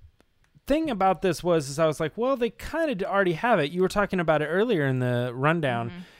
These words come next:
Speaker 1: Is like,
Speaker 2: Right.
Speaker 1: there's these scary stories, Dark Visions comics that are kinda like that,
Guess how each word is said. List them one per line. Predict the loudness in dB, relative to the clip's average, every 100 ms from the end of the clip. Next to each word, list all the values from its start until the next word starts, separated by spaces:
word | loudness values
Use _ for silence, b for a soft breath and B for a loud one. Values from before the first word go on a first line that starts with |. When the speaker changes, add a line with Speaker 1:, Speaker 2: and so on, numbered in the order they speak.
| B
Speaker 1:
Is | 0
like, | 2 2
Speaker 2:
Right. | 2
Speaker 1:
there's | 4 2 0
these | -2 0 0 -4 -10 -16 _ _ _ _
scary | -10 -8 -2 2 4 4 0
stories, | -2 -4 0 2 2 0 -4
Dark | -4 2 2 2
Visions | -2 0 2 2 0 -2 -4 -8
comics | -10 -6 -6 -6 -8 -8
that | -6
are | -6
kinda | -8 -10 -6 -6
like | -4 -2 -2
that, | 0 0 0